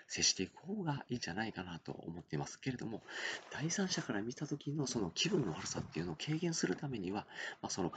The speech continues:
人間の動物的なマウントを取りたいとか、あとは自分を安心させたい、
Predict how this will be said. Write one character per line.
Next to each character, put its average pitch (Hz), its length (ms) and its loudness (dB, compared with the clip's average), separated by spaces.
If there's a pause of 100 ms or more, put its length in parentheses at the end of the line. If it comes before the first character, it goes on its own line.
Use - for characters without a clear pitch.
(180)
人 92 120 0
間 98 200 -2
の 120 180 2
動 95 100 2
物 98 320 -2
的 120 240 0
な 120 120 2 (320)
マ 82 120 2
ウ - 20 4
ン 85 60 -2
ト 95 100 2
を 92 40 -2
取 101 200 0
り - 60 -8
た 113 100 0
い 113 80 -2
と - 100 -4
か、 - 200 -4
あ - 60 -4
と - 100 -10
は 71 80 -4
自 - 120 0
分 98 200 -2
を - 120 -6
安 90 140 -2
心 104 180 2
さ 101 120 -2
せ 98 120 -6
た 101 100 -2
い、 98 60 -6